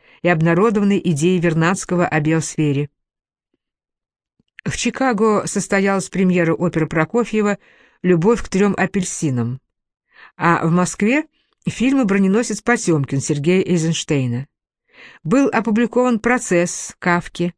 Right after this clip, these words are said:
Гершвин написал рапсодию в стиле блюз, а Чаплин снял "Золотую лихорадку".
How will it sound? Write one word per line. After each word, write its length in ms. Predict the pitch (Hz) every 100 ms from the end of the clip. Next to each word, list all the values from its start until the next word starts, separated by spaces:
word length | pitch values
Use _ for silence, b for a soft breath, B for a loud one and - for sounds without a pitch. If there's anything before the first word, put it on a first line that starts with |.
| _ b b b
Гершвин 720 | 156 262 302 - 156 143 156
написал 400 | 160 170 185 196
рапсодию 560 | 196 190 - 262 220
в 20 | 185
стиле 300 | - 226 208
блюз, 480 | 160 160 175 - - _ _
а 160 | - 147
Чаплин 500 | - 208 311 277 294
снял 320 | - 165 196
"Золотую 440 | 202 185 143 165 185
лихорадку". 680 | 156 147 139 123 - 147